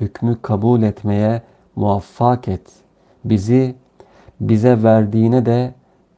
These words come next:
bizden aldığına da razı kıl ya Rabbi. Bize en doğru olanı göster ve hiçbir tehlikesi olmayan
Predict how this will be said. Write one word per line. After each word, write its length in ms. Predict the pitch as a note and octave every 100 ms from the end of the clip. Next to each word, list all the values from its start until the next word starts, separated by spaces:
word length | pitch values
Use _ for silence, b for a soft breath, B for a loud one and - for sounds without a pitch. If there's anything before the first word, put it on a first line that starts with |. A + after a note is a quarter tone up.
| _ _ A#2
bizden 460 | G#2 G2 A2 A2+ -
aldığına 580 | G2 G2 F#2+ G2+ G#2+ A2
da 120 | G#2
razı 460 | G2 F#2+ F2+ A#2 B2+
kıl 280 | - F2+ F#2
ya 220 | F2 E2
Rabbi. 380 | F2+ - F#2+ F2+ _ _ _ _ _ _ _ _ _ _ _ _ _ _ _ -
Bize 380 | G#2 A#2 C3 C3+ B _ -
en 340 | C3+ C3 A2
doğru 420 | A#2+ A2 A2 C3
olanı 320 | G#2+ G#2+ G#2 G#2+
göster 540 | G2+ F#2 - A2 G2+
ve 220 | G2+ G#2 b b b _
hiçbir 480 | G#2+ - - B2+ B2+
tehlikesi 680 | B2 A2 G2+ G2 - G2 - -
olmayan 680 | A2 A2 G#2+ G2 G2 G2